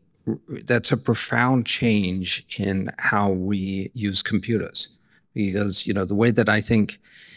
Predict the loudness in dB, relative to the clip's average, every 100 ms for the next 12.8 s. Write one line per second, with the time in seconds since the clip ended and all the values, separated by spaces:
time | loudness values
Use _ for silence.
0 | -16 -4 -2 0 0 0 2 2 2 2
1 | 0 2 2 4 4 4 0 0 0 2
2 | 4 4 2 -2 -8 0 2 2 0 -2
3 | 0 2 2 2 2 0 -2 2 4 4
4 | 2 -2 -2 -2 -4 0 0 0 0 0
5 | 0 -2 -2 0 2 4 4 2 0 -2
6 | -8 -16 -20 -20 -4 -2 0 4 4 4
7 | 2 0 2 2 4 2 2 -2 -2 -2
8 | 0 0 0 -2 -4 -4 -2 -2 -2 -6
9 | -6 -16 _ 0 2 4 2 0 -6 -18
10 | -20 _ _ -6 -4 -2 0 2 4 4
11 | 2 0 -2 -2 0 2 0 0 -2 0
12 | 2 2 2 2 2 0 -4